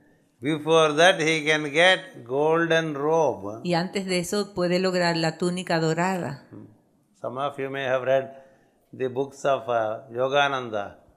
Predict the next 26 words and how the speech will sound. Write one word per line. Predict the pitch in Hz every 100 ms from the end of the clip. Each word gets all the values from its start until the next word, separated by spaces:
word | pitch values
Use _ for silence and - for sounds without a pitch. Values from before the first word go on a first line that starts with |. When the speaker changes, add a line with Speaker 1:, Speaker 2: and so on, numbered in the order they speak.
| -
Speaker 2:
Algunos | 160 175 190 196
de |
ustedes | 190 180 180 185
habrán | 170 170 185
leído | 175 175 180 196
los | 190
libros | 185 180 196 190
de | 190
Yogananda. | 175 170 170 180 190 170 160 - _
Speaker 1:
At | 123 110
least | 135 139 123
the | 127
autobiography. | 123 131 123 123 113 110 - 120 - _ _ _ _ _ _ _
Speaker 2:
Por | - 180
lo |
menos | 180 190 208
la | 180
autobiogra-, | 180 175 170 165 165 165
su | - 170 170 -
autobiografía. | 170 165 170 165 160 160 156 - 190 165 143 - _ _ _ _ _ _ _ _ - - - _
Speaker 1:
In | 127 131
the |
autobiography | 135 143 160 147 147 151 151 143 147 143
of | 143 131
a | 131
yogi, | 123 135 135 143 107